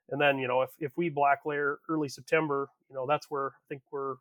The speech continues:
really across Iowa, Minnesota, three quarters to one point per day is, is typically what you can expect. Um, but of course, weather is really the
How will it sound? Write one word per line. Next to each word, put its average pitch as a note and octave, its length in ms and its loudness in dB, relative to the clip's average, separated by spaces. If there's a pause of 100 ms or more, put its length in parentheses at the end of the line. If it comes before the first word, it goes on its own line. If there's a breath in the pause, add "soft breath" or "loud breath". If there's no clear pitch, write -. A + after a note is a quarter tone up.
(280)
really D3+ 160 0
across C#3+ 320 4
Iowa, D3 260 2
Minnesota, D3 500 2
three F#3+ 160 -2
quarters E3+ 420 4
to D3 60 -12
one D3 220 -2 (100)
point D#3+ 300 2
per D3 120 -4
day D3 280 -4
is, C3+ 300 -10
is C#3 160 -14
typically E3+ 420 -2
what D3 200 -4
you D3 100 -12
can C#3+ 160 -14
expect. - 480 -6 (480)
Um, B2+ 360 0
but D#3+ 120 4
of - 40 0
course, D#3+ 320 6
weather C#3 380 2
is B2 140 -10
really C#3+ 160 -4
the C3+ 120 -10